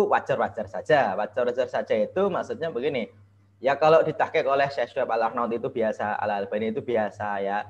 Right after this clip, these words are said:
Kita tidak mengatakan berarti dia lebih pinter daripada penulis aslinya, tidak. Kita juga tidak menganggap, oh ini berarti tahqiq nggak berguna, itu ya nggak juga. Ini wacana ilmiah itu biasa, wacana ilmiah itu biasa, dan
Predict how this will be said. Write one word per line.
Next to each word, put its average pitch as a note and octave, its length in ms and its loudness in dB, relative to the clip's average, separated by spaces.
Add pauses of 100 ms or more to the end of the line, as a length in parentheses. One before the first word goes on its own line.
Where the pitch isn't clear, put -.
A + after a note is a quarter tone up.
(240)
Kita A2 220 -4
tidak A2+ 320 -2
mengatakan A#2 720 0
berarti B2+ 400 -2
dia C3+ 160 4
lebih B2 260 0
pinter A#2+ 380 -2
daripada A2 420 -2
penulis A2 300 -2
aslinya, B2+ 340 -6
tidak. B2 540 -2 (560)
Kita - 220 -2
juga A#2+ 180 2
tidak A#2+ 240 0
menganggap, B2 480 0
oh B2+ 120 2
ini D3 140 -2
berarti A2+ 300 -2
tahqiq - 340 -2
nggak G2+ 320 -8
berguna, A#2+ 580 0
itu C#3 120 -6
ya F3 80 2
nggak A2 180 -2
juga. G2 220 -6
Ini D#3 160 2 (640)
wacana D3 460 0
ilmiah E3 340 2
itu B3+ 180 0
biasa, A2+ 500 -4
wacana D#3 340 -2
ilmiah D#3+ 300 -2
itu A3+ 120 -10
biasa, A#2 400 -4
dan D3 240 0